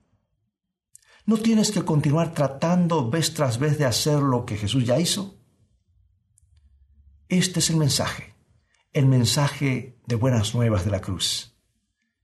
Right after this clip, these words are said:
¿Estás agobiado con una carga de culpa? Millones de personas lo están.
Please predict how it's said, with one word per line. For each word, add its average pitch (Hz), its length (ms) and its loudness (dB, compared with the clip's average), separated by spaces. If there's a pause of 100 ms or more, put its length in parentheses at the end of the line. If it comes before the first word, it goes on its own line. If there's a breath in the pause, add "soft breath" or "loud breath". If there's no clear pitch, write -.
(120)
¿Estás - 380 -4
agobiado 139 760 0
con 131 160 0
una 117 200 0
carga 123 320 0
de 117 100 -2
culpa? 135 460 -4 (920)
Millones 175 380 2
de 107 60 2
personas 107 420 0
lo 117 60 -2
están. 135 440 -2